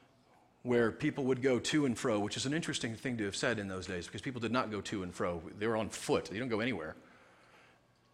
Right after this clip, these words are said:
And knowledge would increase. If somebody finds that, tell me, shout it out so I give you the right one. I think it's Daniel fourteen. Or it might be four.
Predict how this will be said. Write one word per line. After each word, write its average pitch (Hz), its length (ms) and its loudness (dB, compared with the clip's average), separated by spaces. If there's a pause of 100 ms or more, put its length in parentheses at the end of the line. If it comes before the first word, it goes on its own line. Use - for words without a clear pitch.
(260)
And 110 200 2
knowledge 139 580 6 (480)
would 107 140 0
increase. 104 540 0 (1400)
If - 60 -12
somebody 117 220 0
finds 92 340 0
that, - 200 -6
tell 98 160 -4
me, 90 120 -8
shout 87 260 -2
it 85 80 -6
out 82 180 -2
so 90 120 -4
I 85 120 -4 (100)
give 90 100 -10
you 87 80 -10
the 82 60 -10
right 87 180 -4
one. 87 140 -6
I 85 60 -8
think 101 120 -8
it's 90 100 -10
Daniel 87 260 -8
fourteen. 87 420 -12 (1200)
Or - 60 -12
it - 40 -10
might 76 100 -8
be - 80 -10
four. 87 300 -8